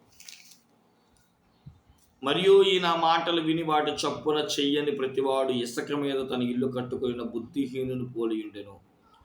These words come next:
వాన కురిసెను, వరదలు వచ్చెను, గాలి విసిరి ఆ ఇంటి మీద కొట్టెను, అప్పుడు అది కూలబడెను, దాని పాట్లు గొప్పదని" చెప్పాడు. పాటు.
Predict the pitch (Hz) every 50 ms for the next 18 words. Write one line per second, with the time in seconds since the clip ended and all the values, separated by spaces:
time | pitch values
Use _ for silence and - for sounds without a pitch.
0 | _ _ _ _ _ 101 104 107 110 120 135 139 147 143 139 135 135 143 139 -
1 | - 139 139 147 156 156 147 127 123 131 135 127 147 147 147 147 143 139 139 -
2 | 143 139 147 156 160 - 135 127 120 131 147 160 165 151 143 143 - - 170 160
3 | 165 151 143 131 127 131 135 127 - 160 156 156 147 147 147 - 135 131 123 120
4 | 120 120 120 117 110 110 110 - _ _ _ _ _ - - - - 120 120 123
5 | 143 143 139 135 131 127 - - 110 123 127 127 127 123 123 117 117 113 113 110
6 | 110 107 107 110 110 110 107 - - 110 110 113 110 110 113 117 104 101 107 104
7 | 104 - 107 107 104 104 101 - - - - - _ _ _ _ _ _ _ _
8 | _ _ - - - 113 123 123 - - - - -